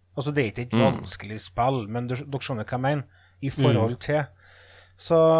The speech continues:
Speaker 1: jeg satt og tenkte litt på det i dag når jeg, når jeg rundet spillet for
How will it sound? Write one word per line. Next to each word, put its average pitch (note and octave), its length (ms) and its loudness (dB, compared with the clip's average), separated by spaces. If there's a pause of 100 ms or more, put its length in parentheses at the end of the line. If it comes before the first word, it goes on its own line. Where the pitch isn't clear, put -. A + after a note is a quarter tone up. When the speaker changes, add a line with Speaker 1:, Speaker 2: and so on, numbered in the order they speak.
(260)
Speaker 1:
jeg F3 120 0
satt A3+ 180 2
og C4 80 -4
tenkte G#3+ 280 0
litt A#3 120 -12
på A3+ 100 0
det F3+ 140 6
i D#3+ 80 4
dag D3+ 180 6
når E3 140 0
jeg, D3+ 480 2
når D3+ 140 -4
jeg C#3+ 580 0
rundet B2+ 540 -2
spillet A2+ 360 -4
for C3+ 160 -4